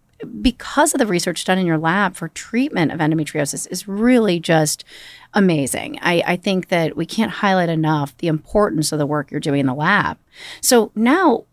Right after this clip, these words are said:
how did you get interested in uterine fibroids, and what sort of work are you doing around that?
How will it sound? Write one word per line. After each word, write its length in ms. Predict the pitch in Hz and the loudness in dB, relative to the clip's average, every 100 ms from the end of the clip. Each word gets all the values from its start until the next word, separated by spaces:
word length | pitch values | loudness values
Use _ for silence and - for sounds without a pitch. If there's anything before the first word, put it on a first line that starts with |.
| - | -10
how 280 | - 247 | 2 4
did 200 | 294 311 | 4 2
you 80 | 294 | 0
get 160 | 254 240 | 2 2
interested 360 | 214 220 - | 2 -2 -6
in 120 | 208 185 | -2 -2
uterine 280 | 175 175 | 0 -2
fibroids, 600 | 165 208 302 247 - - | -4 -4 -4 -4 -8 -6
and 100 | 190 | -2
what 120 | 196 196 | -2 0
sort 120 | 240 | -2
of 100 | 208 | 0
work 320 | 180 190 - | 2 2 2
are 60 | 196 | -2
you 140 | 196 | -2
doing 200 | 202 208 | -2 -2
around 180 | 208 208 | -2 -2
that? 320 | 208 302 - | 0 -2 -4